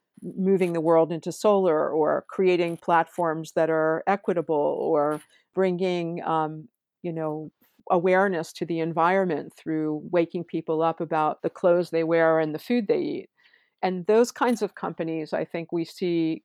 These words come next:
you know, embracing diversity and ecosystems and curiosity. But bureaucratic, like, um, you know, a lot, and I know, uh, Simona, that you've worked recently with Haier. I think,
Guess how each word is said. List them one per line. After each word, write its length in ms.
you 120
know, 300
embracing 880
diversity 920
and 400
ecosystems 920
and 220
curiosity. 760
But 160
bureaucratic, 800
like, 360
um, 460
you 100
know, 180
a 80
lot, 320
and 300
I 100
know, 300
uh, 140
Simona, 560
that 160
you've 240
worked 220
recently 400
with 240
Haier. 380
I 100
think, 360